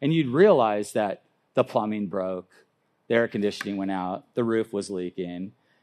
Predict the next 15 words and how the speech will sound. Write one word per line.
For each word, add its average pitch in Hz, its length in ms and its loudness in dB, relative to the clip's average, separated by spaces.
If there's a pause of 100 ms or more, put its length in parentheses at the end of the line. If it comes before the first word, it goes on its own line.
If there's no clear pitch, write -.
and 139 120 2
you 170 140 6
would 156 220 -2
really 196 320 6
understand 127 880 0
that 107 340 2 (220)
even 170 320 4
though 170 140 6
you're 127 200 2
trying 127 560 0
to 139 160 -2
reach 113 440 -2
for 110 180 -4
this 98 180 -6
beauty 104 800 -2